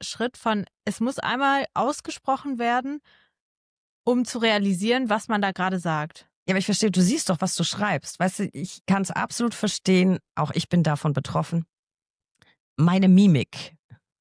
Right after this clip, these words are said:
Speaker 1: Ja.
Speaker 2: und mein Hirn. So, das ist so ein bisschen, ich denk was und manchmal siehst du mir das sowas von an. Bis ich dann merke, oh, wahrscheinlich hat man mir das jetzt angesehen, das war vielleicht gar nicht so höflich.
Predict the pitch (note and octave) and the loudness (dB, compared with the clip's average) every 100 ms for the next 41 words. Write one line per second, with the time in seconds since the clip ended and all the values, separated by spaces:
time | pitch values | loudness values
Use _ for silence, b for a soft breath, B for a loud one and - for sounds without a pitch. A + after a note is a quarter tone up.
0 | - A3+ A3 G3+ G#3+ A#3+ F#3 E3+ D3 C#3 | -2 2 4 2 2 4 6 6 2 -2
1 | b b b b b _ - D#3 C3 B2 | b b b b b _ 0 2 2 0
2 | _ - A3+ - - A#3 G3 F#3+ F#3+ - | _ -4 -4 -4 -2 0 2 0 0 -4
3 | - - F#3+ B3 A#3 A#3+ B3 A#3 - - | -6 -2 -2 -2 -4 -2 -2 -2 -6 -6
4 | F3 F3+ F3 A3 - F#3+ E3+ E3+ E3+ F3 | -2 0 0 -2 -2 0 2 2 0 -2
5 | _ _ - E3+ - D3 C#3 C3 C#3+ - | _ _ 0 2 2 0 2 0 -2 -4
6 | C#3 B2 - - - - - - _ _ | -2 -2 -4 -6 -6 -4 -8 -10 _ _
7 | _ _ _ _ _ _ _ _ - F#3 | _ _ _ _ _ _ _ _ -4 0
8 | F#3 - D#3+ D#3 D#3 - - F3 D#3 D3 | 0 2 2 4 2 0 0 0 0 0
9 | C#3+ D3 D3 C#3+ C#3+ C#3 - C#3+ D3+ D3 | 0 0 2 4 2 0 -2 2 4 4
10 | A#2+ B2+ A#2+ - B2+ B2 B2+ A#2+ A#2+ - | 4 2 0 -2 -4 -2 -2 -2 -2 -2
11 | A#2+ A#2+ - - D3 - | 0 -2 -2 -2 -2 -2